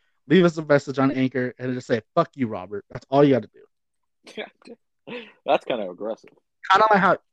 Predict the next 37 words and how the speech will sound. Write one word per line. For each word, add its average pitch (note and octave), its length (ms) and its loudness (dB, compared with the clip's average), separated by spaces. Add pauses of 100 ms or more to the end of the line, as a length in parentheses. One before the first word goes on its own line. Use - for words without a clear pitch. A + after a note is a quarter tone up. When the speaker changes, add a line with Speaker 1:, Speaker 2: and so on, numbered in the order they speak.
Speaker 1:
<laughs> - 540 -12
Angel F3+ 240 6
says, E3 240 2
"Fuck - 260 2
you, F#3 140 -8
Ethan," D#3+ 300 -2
at B2+ 80 -2
the B2 140 -4
end. A2+ 260 -6 (240)
<laughs> - 720 -12
Speaker 2:
Know E3+ 160 2
what, F4 320 -2
dude? D4+ 240 -10 (1500)
Ethan, A3+ 400 -8 (840)
I - 60 -20
hope D3+ 240 -6
you - 100 -20
hear D#3 260 -12
it - 120 -20 (460)
every A#2 260 -14
time B2+ 180 -20
I G#2 60 -18 (180)
fucking A#2 300 -12
say - 180 -12
it, - 160 -18 (260)
'cause - 220 -20
I E3 140 -20
mean F3+ 200 -20
it. - 100 -20 (1500)
<laughs> - 460 -8 (320)
Anyway, G3 320 4
let's D#3 160 -4
get G3 140 -8
back E3+ 220 -10
on C#3 120 -12
subject. B2+ 460 -16
What, D3 160 -14